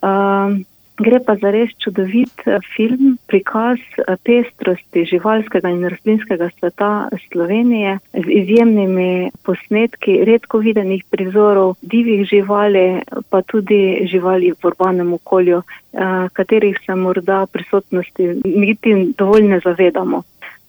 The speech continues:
Matej Vranič je dokumentarni film posnel z več ustvarjalci in predstavljamo si lahko, koliko odrekanja je bilo potrebnega za tako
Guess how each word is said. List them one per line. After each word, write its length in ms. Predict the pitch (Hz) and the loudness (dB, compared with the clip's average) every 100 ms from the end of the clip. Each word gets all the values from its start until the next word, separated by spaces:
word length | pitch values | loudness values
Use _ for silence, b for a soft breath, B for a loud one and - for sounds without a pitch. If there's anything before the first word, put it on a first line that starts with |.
| _ _ - | _ _ -4
Matej 440 | 214 233 226 269 | 0 0 2 2
Vranič 520 | 254 262 262 240 - | 2 2 4 2 0
je 160 | 220 202 | 0 0
dokumentarni 720 | 185 - 196 196 226 233 226 | -2 -4 -4 -2 -2 0 -2
film 300 | - 233 233 - | -2 -2 -2 -2
posnel 540 | 190 - 214 208 202 180 | -8 -6 -4 -2 -2 -2
z 80 | 170 | -4
več 320 | 180 220 - | 0 -2 -2
ustvarjalci 840 | 254 - - 233 240 240 233 - 214 | -6 -6 -6 -2 0 0 -2 -4 -4
in 260 | - 190 | -2 -4
predstavljamo 840 | - 185 - _ 208 208 214 196 180 | -4 -6 -6 _ -4 -2 -2 -2 -6
si 80 | - | -4
lahko, 340 | 185 196 - 202 | -2 -2 -4 -8
koliko 440 | - 202 202 - | -2 0 0 0
odrekanja 720 | 185 202 214 - 196 180 180 - B _ | -2 0 -2 -2 -4 -4 -6 -10 B _
je 100 | 190 | -4
bilo 240 | 175 196 208 | 0 2 2
potrebnega 1000 | 190 - 214 208 202 190 180 180 180 170 | -2 0 4 4 2 -2 -2 -2 -2 -2
za 240 | 185 180 180 | -2 -2 -4
tako 640 | 185 - 196 196 190 - | -8 -2 0 2 0 -4